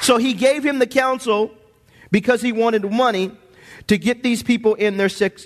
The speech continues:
in their situation. I'm gonna prove it to you again. Go to Second Peter chapter two. Second Peter chapter two, verse fourteen on down to seventeen.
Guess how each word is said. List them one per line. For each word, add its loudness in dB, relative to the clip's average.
in 2
their 2
situation. 0
I'm 2
gonna 0
prove -2
it -2
to -6
you 2
again. 0
Go 0
to -2
Second -4
Peter -2
chapter -2
two. -4
Second -2
Peter -2
chapter -4
two, -2
verse -2
fourteen -2
on 0
down 0
to -4
seventeen. -6